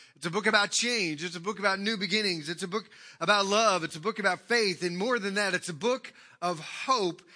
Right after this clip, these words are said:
and the hope of redemption, of a life that seems like they've come to the end,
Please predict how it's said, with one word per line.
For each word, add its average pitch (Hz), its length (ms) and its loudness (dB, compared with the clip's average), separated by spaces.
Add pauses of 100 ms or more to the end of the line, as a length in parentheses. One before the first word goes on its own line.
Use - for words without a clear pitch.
(160)
and 185 120 -2
the 185 140 2
hope 208 320 -2
of 170 140 -6
redemption, 175 520 0
of 143 100 -4
a 151 40 -2
life 185 540 2
that 180 100 -6
seems 196 340 -4
like 180 200 0
they've 156 180 -2
come 226 240 -4
to 202 120 -8
the 208 340 0
end, 170 260 -2